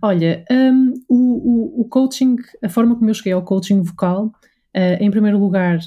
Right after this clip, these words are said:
eh, fui, eh, enfim, sempre fui, pratiquei desporto durante toda a minha vida, mencionaste isso, fui jogadora de basquete desde, desde pequenina, desde os sete anos até aos vinte e um. E, e por isso cresci muito com o facto de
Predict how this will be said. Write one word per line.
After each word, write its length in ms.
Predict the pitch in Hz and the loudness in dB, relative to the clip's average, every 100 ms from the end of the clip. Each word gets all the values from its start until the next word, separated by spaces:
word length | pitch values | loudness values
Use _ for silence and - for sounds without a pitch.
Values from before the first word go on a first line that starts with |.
| - | -8
eh, 360 | 175 170 165 165 | -2 0 -2 -4
fui, 800 | - - 190 185 175 170 165 170 | -10 -4 -2 0 0 0 -2 -4
eh, 460 | 175 170 165 160 175 196 | -2 0 -2 -4 -10 -6
enfim, 240 | 196 175 196 | -4 -2 0
sempre 280 | 214 233 - | 0 -2 0
fui, 440 | 233 214 202 202 170 | 0 2 0 -2 -4
pratiquei 320 | 220 233 240 | -2 0 0
desporto 560 | 220 - - 180 220 - | -2 -4 -2 -2 -2 -2
durante 220 | 196 196 | 0 0
toda 120 | 190 | 0
a 20 | 190 | 0
minha 140 | 180 | 2
vida, 220 | 175 208 | 0 0
mencionaste 580 | 202 196 190 180 180 180 | 0 -2 -2 -4 -2 -4
isso, 180 | 185 - _ - - _ | -6 -10 _ -20 -20 _
fui 200 | - 208 | -4 0
jogadora 340 | 196 202 196 | 2 2 2
de 80 | 175 | 0
basquete 480 | 165 165 165 214 - | 2 0 0 -6 -2
desde, 280 | 240 254 254 | -2 -2 -4
desde 300 | 247 285 302 | -2 0 -2
pequenina, 500 | - - 240 190 175 | -8 0 0 2 2
desde 400 | 170 196 190 185 | 2 0 -2 0
os 380 | 202 196 190 - - | 0 0 -4 -14 -12
sete 400 | - 202 247 196 | -4 -2 0 0
anos 300 | 226 247 - | 0 0 -4
até 180 | 208 196 | -4 0
aos 140 | 196 | 0
vinte 300 | 180 208 190 | 2 0 0
e 60 | 175 | -2
um. 200 | 160 165 _ _ _ _ _ | -2 -4 _ _ _ _ _
E, 280 | - 226 226 226 226 | -2 2 2 2 0
e 80 | 240 | -2
por 100 | 240 | 0
isso 200 | 254 254 | -2 -4
cresci 240 | - - | -8 0
muito 340 | 247 247 262 - _ | 2 2 0 -6 _
com 420 | 262 247 247 240 | 0 2 0 -2
o 60 | 233 | -6
facto 520 | - 220 214 - 208 | -6 -6 -6 -4 -4
de 320 | 180 208 202 | 0 0 0